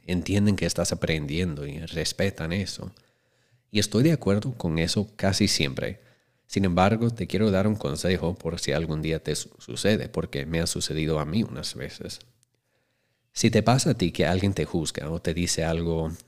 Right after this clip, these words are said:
poco educado que no te hace sentir muy bien,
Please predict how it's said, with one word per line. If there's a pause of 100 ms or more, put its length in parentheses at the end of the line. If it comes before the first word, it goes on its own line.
(160)
poco
educado
que
no
te
hace
sentir
muy
bien,